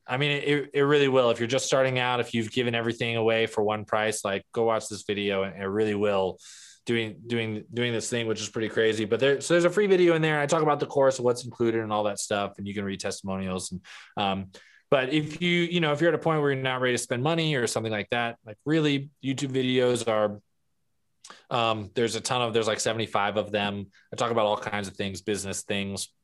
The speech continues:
tips on shooting, all that stuff. That's a great way. Or if you wanna join my Facebook group, we're talking about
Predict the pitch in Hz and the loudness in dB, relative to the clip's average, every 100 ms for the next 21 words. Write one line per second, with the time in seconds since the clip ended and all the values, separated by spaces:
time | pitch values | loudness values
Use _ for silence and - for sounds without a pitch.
0 | _ - - - - 98 92 - 98 95 | _ -12 -12 -10 -6 -6 -6 -4 -4 -4
1 | 92 - - 104 98 95 107 95 - 95 | -6 -12 -2 0 0 0 -2 -2 -2 -6
2 | 98 101 98 95 98 98 98 - - _ | -4 -2 -2 -2 -2 -2 -4 -8 -20 _
3 | 160 170 170 135 147 139 135 127 117 120 | 2 4 4 2 -2 0 0 -2 0 -2
4 | 113 113 113 113 - - - _ 120 127 | 0 -2 0 -2 -2 -16 -20 _ -2 0
5 | 120 117 113 107 | 0 2 2 0